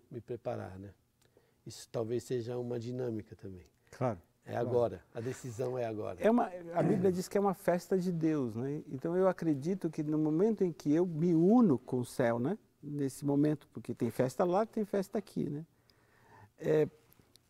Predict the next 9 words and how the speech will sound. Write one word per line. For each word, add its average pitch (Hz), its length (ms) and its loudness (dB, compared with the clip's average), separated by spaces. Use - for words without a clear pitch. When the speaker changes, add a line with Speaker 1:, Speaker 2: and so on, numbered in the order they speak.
Speaker 2:
a-, 185 400 4
as 156 100 6
interações 180 640 4
acontecem 143 800 0
naquele 127 480 -2
momento, 120 640 -4
é, - 360 -8
mais 160 520 6
potencialmente 147 1080 0